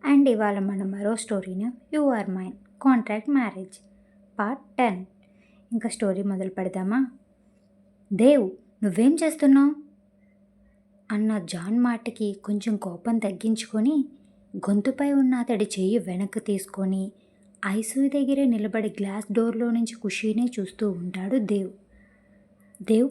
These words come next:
పట్టుకొని వదిలేసిన గొంతు సవరించుకుంటూ అతడినే కోపంగా చూస్తాడు మిస్టర్ అభిరామ్. వాళ్ళిద్దరి తీరు అర్థం కాక అయోమయంగా చరణ్, జాన్లు అభిరామ్ మరియు దేవ్ని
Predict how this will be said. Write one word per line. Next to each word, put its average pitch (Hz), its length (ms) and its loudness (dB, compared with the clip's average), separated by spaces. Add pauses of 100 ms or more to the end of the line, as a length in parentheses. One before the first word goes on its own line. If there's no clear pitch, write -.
పట్టుకొని 226 680 -2 (440)
వదిలేసిన 247 540 2
గొంతు 190 320 0
సవరించుకుంటూ 214 1040 -2 (520)
అతడినే 262 440 2
కోపంగా 226 580 -2
చూస్తాడు 196 600 -8
మిస్టర్ 226 420 -2
అభిరామ్. 202 480 -2 (1000)
వాళ్ళిద్దరి 240 560 0
తీరు 285 260 0
అర్థం 240 460 -2
కాక 214 480 -4 (500)
అయోమయంగా 254 880 4 (520)
చరణ్, 233 440 0
జాన్లు 226 640 0 (540)
అభిరామ్ 240 520 0
మరియు 226 300 0
దేవ్ని 214 600 0